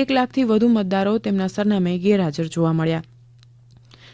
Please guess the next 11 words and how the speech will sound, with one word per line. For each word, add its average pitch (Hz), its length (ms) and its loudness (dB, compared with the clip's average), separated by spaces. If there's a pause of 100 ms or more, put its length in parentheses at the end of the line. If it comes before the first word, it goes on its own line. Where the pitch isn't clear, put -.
(100)
સાથોસાથ 277 640 2
નવ 226 260 4
લાખથી 269 400 0
વધુ 247 180 2
મતદારો 226 460 0
કાયમી 214 400 0
સ્થળાંતરિત 190 540 -2
થઈ 175 160 -6
ચૂક્યા 185 380 -8
છે. 269 120 -2
તદુપરાંત 208 680 -2